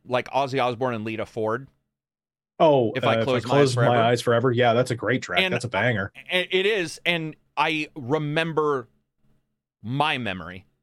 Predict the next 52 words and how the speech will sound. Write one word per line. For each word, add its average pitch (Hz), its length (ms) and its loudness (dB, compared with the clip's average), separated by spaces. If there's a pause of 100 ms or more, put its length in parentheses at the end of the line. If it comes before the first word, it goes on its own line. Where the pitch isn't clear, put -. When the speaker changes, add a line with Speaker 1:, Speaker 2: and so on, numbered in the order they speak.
(120)
Speaker 1:
of 117 200 -2
the, 131 60 -2
Speaker 2:
Mm-hmm. 107 500 -4
Speaker 1:
of 95 160 -10
the, 101 180 -6 (100)
if, 143 220 -4 (140)
if 147 160 -4
I'm 139 140 -2
listening 143 320 -6
to 160 100 -2
it. 151 60 -4
A 143 40 -6
lot 165 180 0
of 262 60 -10
times 214 220 -2
I 156 100 2
do 135 220 -2
put 120 240 -4
YouTube 110 400 -8
on 101 260 -4
so 110 100 -6
I 95 60 -4
can 101 140 -14
see 110 160 -10
the 92 100 -10
video. 82 300 -10
Speaker 2:
Okay. 110 340 0 (280)
Speaker 1:
But, 127 300 -2
um, 165 80 6
Speaker 2:
Um, 156 360 2 (120)
Speaker 1:
yeah. 165 120 0
Speaker 2:
Legacy. 151 540 2 (140)
Legacy 131 400 2
is 107 100 0
the 107 80 -4
one 107 140 -2
I 104 40 -2
was 101 140 -4
trying 104 200 -4
to 95 160 -4 (340)
Speaker 1:
From 131 260 -2
Satriani? 113 600 -6 (400)
Speaker 2:
No, 170 180 6
no, 135 240 4
Legacy 147 460 4
from, 120 400 0
uh, 113 240 0
Unleash 123 320 0
the 113 100 -4
Archers. 98 300 -2
Speaker 1:
Oh, 147 220 0
from, 156 220 -4